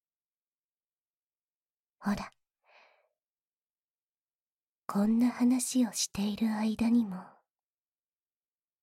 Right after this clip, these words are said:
もっと力は抜けていますね。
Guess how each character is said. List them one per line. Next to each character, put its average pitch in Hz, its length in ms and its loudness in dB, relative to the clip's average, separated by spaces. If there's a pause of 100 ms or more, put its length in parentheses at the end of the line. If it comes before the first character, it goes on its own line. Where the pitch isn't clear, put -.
(400)
も 226 180 4
っ - 20 0 (180)
と 269 140 -10
力 220 560 -4
は 202 300 -10 (1400)
抜 180 120 2
け 196 160 -4
て 208 160 -4
い 208 120 0
ま 233 160 2
す - 200 -4
ね。 196 520 -12